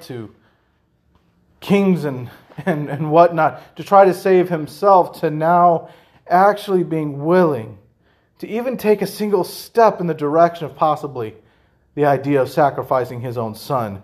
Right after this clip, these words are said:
trusting that God would find a way and make it happen. But then again, Abraham has seen a lot also from the Lord. He's seen him rescue his, his nephew Lot.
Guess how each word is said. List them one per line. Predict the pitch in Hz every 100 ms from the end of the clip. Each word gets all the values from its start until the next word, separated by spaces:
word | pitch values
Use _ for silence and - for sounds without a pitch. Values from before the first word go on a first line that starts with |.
| _ _
trusting | - 175 170 170 147
that | 135 123
God | 147 151 143 135
would | 143 143 143
find | - 147 135
a | 123
way | 120 139 127
and | 110
make | 123 123
it | 107
happen. | 120 110 104 101 98 _ _ _ _ _ _ _ _
But | - 143
then | 180
again, | 185 180 190 185 175 - _ -
Abraham | 185 202 180 180
has | 180 160
seen | - 175 170 -
a |
lot | 151 156 190 180
also | 147 147 - 139
from | 120 139 143
the |
Lord. | 139 170 156 98 - _ _ _ _ _ _ _ _ _ _ _ _ _ _ _
He's | 160 156
seen | 185
him | 180 180 160
rescue | 175 180 180 170 151 135
his, | 175 160 151 - _ _ _
his | - 147
nephew | 165 185 185 160 147
Lot. | 139 180 151 117 -